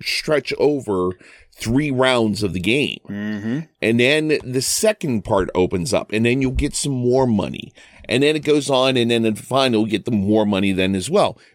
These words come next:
Speaker 1: Plus, you'll get money depending on how many states you have. Now, the special thing here is there are swing states.
Speaker 2: This
Speaker 1: You
Speaker 2: was
Speaker 1: know,
Speaker 2: the game
Speaker 1: all
Speaker 2: changer.
Speaker 1: the, all the electoral educated people always look at these things and, "Well,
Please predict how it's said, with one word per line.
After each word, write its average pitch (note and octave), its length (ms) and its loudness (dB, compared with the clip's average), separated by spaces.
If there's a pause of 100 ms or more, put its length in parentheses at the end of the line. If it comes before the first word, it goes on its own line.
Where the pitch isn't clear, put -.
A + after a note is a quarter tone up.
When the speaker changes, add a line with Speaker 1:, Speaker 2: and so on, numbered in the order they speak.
Speaker 1:
Plus, C4 280 0
you'll G3+ 100 -6
get E3 160 -2
money B2+ 420 2
depending A#2+ 500 -2
on A#2 140 2
how G2 180 0
many G2+ 240 0
states A#2 420 -2
you F2 80 -8
have. - 340 -8 (580)
Now, C#3 220 2
the C3+ 180 2
special B3 600 -2
thing G2 240 0
here F2+ 420 2
is G2 500 2
there F#2+ 300 2
are G#2+ 140 2
swing G#2+ 540 0
states. - 600 -6 (180)
Speaker 2:
This A2+ 220 -2
Speaker 1:
You A2+ 100 4
Speaker 2:
was B2 100 4
Speaker 1:
know, A#2 160 4
Speaker 2:
the A2+ 60 4
game G#2 80 4
Speaker 1:
all C#3 280 4
Speaker 2:
changer. C#3 340 0
Speaker 1:
the, C#3 140 -6 (120)
all E3+ 300 2
the F3 140 -2
electoral D3 1200 2
educated D3 680 -2
people B2+ 600 0
always E3 380 2
look C3+ 120 -14
at G#2+ 80 -12
these B2 220 -2
things B2 220 0
and, F#2+ 180 -2
"Well, C#3 380 -2